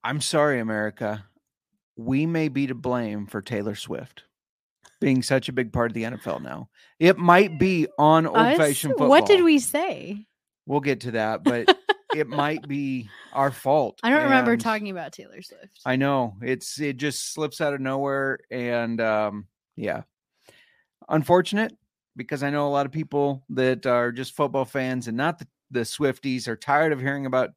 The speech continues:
Speaker 1: Taylor Swift in football, but I, I think it's our fault. Uh, we'll get to that. We're also gonna spin our, our prize wheel to see
Speaker 2: Yes.
Speaker 1: who won some merch.
Speaker 2: 'Cause we are in February already.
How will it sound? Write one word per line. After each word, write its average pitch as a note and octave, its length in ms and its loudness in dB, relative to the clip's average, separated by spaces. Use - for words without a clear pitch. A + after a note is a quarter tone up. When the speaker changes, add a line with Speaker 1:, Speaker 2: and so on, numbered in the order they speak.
Speaker 1:
Taylor C3 240 -2
Swift B2+ 440 -6
in E3+ 160 0
football, D3+ 600 0
but C#3 320 2
I, - 220 -8
I - 100 -10
think C#3+ 200 -4
it's C#3 140 -8
our A#2 100 0
fault. A#2 340 2
Uh, B2 260 2
we'll C3+ 100 -2
get C#3+ 200 -4
to C3+ 80 -10
that. B2 240 -2
We're C#3+ 100 -2
also F3 200 -2
gonna E3 200 0
spin D#3 320 -2
our, C3 360 0
our B2+ 100 0
prize D3+ 420 2
wheel C#3 420 -2
to - 20 -6
see F#3 400 2
Speaker 2:
Yes. C3 100 -4
Speaker 1:
who D3+ 240 -2
won C#3+ 340 -2
some C3+ 200 -4
merch. C3 680 0
Speaker 2:
'Cause G3 200 -8
we D#4+ 160 2
are A4+ 80 4
in C4 120 4
February F3 600 -2
already. D3+ 600 -14